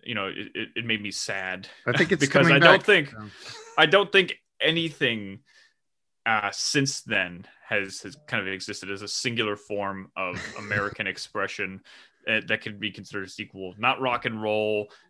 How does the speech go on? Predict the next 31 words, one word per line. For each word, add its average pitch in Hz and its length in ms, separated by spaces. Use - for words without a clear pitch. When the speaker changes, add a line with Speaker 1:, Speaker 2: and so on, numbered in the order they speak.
Speaker 1:
not, 113 240
Speaker 2:
Yeah. 90 180
Speaker 1:
not 110 260
rap, 107 360
not 110 220
hip 110 160
hop, 110 160
and, 123 100
and, 139 140
and 135 260
even 170 180
extending 131 520
beyond 110 340
music, 101 360
I 117 60
don't 131 300
think 123 240
there's 113 240
anything 131 480
today 107 600
that 113 100
is 104 200
culturally 107 640
as 98 480
interesting 95 840
as 98 280
jazz 95 560
was 90 500
at 87 140
its 82 140
height. 90 300